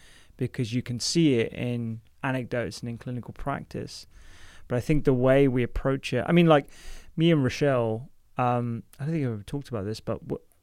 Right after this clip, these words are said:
we're, we're very healthy people in terms of all the diet and lifestyle things that we do. But even us, we, we had emotional difficulties. We had to lend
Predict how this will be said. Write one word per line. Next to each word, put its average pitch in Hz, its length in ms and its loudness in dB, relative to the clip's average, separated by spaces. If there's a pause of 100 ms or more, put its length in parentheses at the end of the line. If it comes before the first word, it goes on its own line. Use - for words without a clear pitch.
(540)
we're, 160 100 6
we're 165 220 8
very 185 220 10
healthy 147 360 4
people 120 560 -4
in 139 140 -2
terms 135 260 0
of 120 220 -4
all 143 180 2
the 127 260 4 (460)
diet 139 180 6
and 135 80 0
lifestyle 123 300 0
things 127 240 -6
that 120 140 -4
we 117 100 -4
do. 110 400 -6 (840)
But 156 140 6
even 170 540 6 (240)
us, 165 240 4
we, 185 280 2
we 170 180 2
had 139 240 2
emotional 135 520 -2
difficulties. 131 760 -4
We 127 120 -4
had 131 260 -4
to 123 500 -2 (300)
lend 131 880 -2